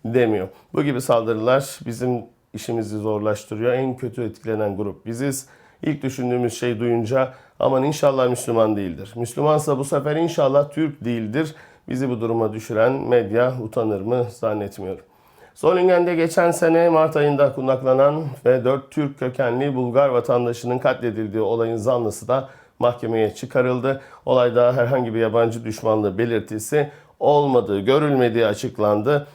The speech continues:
Ev sahibiyle bir sorun yaşamış. Bu nedenle böyle bir katliama karıştığı zannediliyor. Bu kişi Alman. Müslüman olsaydı bu da terör eylemi olabilirdi. Ben bunu söylemeye çalışıyorum. Aynı adam hakkında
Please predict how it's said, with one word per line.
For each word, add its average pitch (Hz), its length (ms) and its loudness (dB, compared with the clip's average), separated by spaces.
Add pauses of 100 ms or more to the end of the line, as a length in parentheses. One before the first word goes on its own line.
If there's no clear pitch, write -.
(140)
Ev 147 220 0
sahibiyle 113 640 2
bir 101 60 -6
sorun 123 280 2
yaşamış. 139 560 0 (240)
Bu 175 120 0
nedenle 117 540 2 (180)
böyle 107 260 0
bir 101 120 -6
katliama 101 560 -2
karıştığı 95 460 -6
zannediliyor. 107 640 -2 (220)
Bu 113 100 -6
kişi - 260 -4
Alman. 110 460 0 (360)
Müslüman 120 460 -2
olsaydı 131 640 0 (220)
bu 170 100 2
da 135 140 2
terör 127 320 2
eylemi 110 320 2
olabilirdi. 110 760 0
Ben 127 220 0
bunu 123 180 0
söylemeye 101 460 -2
çalışıyorum. 95 560 -8 (160)
Aynı 143 280 2
adam 113 200 2
hakkında 120 560 0